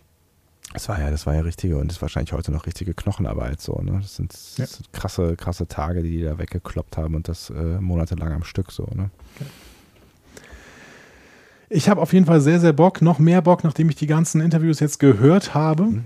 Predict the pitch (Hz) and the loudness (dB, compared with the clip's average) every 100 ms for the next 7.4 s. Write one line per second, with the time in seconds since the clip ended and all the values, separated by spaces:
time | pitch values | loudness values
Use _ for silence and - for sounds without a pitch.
0 | 117 127 208 233 143 120 117 170 269 101 | -4 0 0 2 2 2 0 -2 0 0
1 | 82 87 85 92 95 87 85 160 147 117 | 0 -2 -2 -2 -2 -2 -4 -6 -6 -2
2 | 139 127 - 120 202 240 - 135 156 143 | 0 0 0 0 0 -2 -2 0 2 2
3 | 127 123 104 - 135 220 - 113 135 165 | 2 0 -4 0 2 2 2 0 0 -2
4 | 156 156 120 139 - 165 131 98 92 98 | 0 0 0 -2 -2 -2 -2 -4 -4 -2
5 | 123 123 123 107 - 101 131 139 - - | 0 0 -2 -4 -2 0 0 -2 -4 -14
6 | - - 113 113 117 117 117 117 107 98 | -20 -4 2 4 4 2 2 0 -2 -2
7 | 107 107 107 95 | 0 2 2 0